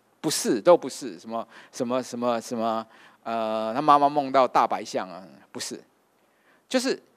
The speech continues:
假如我们用，因为我读书，我喜欢用自己的生活，哦，就是，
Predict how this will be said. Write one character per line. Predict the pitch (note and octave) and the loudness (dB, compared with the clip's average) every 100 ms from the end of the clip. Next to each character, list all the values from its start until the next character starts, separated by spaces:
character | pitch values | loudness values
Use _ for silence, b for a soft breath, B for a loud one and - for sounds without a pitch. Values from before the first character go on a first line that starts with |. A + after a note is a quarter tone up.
| _ _ | _ _
假 | E3+ C#3+ | 4 6
如 | G3+ | 8
我 | A#3 | 6
们 | C3+ | 6
用， | F3 D3+ - - | 2 0 -4 0
因 | A#3 | 4
为 | |
我 | F3+ A2+ | 4 2
读 | C3 E3+ | -2 -4
书， | F#3 | 0
我 | E3 | 2
喜 | - B2 | 2 2
欢 | A#2+ B2+ C#3 | 2 2 -2
用 | E3+ D#3+ | -2 -2
自 | A#2 D#3+ | -2 -6
己 | A2 | -6
的 | |
生 | A2 - A#2+ B2 | -4 -2 -2 -2
活， | B2 D#2 - | -6 -6 -10
哦， | F2 F#2+ | -16 -14
就 | |
是， | G2+ | -14